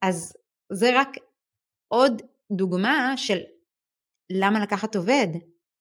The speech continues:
לקחת עובד, כי אני מבינה שאם אני אהיה יותר פנויה, רגשית, נפשית, מכל ה-, מכל ה-,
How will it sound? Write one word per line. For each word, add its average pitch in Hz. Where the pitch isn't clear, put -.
לקחת 190
עובד, 240
כי 196
אני 180
מבינה 175
שאם 220
אני 202
אהיה 196
יותר 208
פנויה, 185
רגשית, 185
נפשית, 208
מכל 220
ה-, 240
מכל 196
ה-, 175